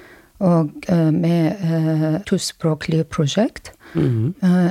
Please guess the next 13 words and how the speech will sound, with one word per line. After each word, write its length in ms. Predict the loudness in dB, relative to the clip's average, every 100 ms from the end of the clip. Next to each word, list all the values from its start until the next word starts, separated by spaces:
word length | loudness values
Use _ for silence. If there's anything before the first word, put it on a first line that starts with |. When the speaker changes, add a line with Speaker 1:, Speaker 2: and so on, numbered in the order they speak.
| 0
Speaker 1:
en 180 | 0 2
bok, 440 | 0 -2 -4 -4
eh, 180 | -2 0
veldig 360 | 0 -2 0 -2
lett 180 | -2
å 140 | -2 -2
lese, 420 | 0 -2 0 -2 -2 _ -20 -20 -2
men 160 | 0 2
også 540 | 0 -2 -2 -2 -2 -4 -2
veldig 280 | -2 0 0
høy 300 | 0 -2 -6 _ _ -6
kvalitet. 640 | -4 -4 -6 -10 -10 -18 -20 _ _ -8
Speaker 2:
Ja. 140 | -6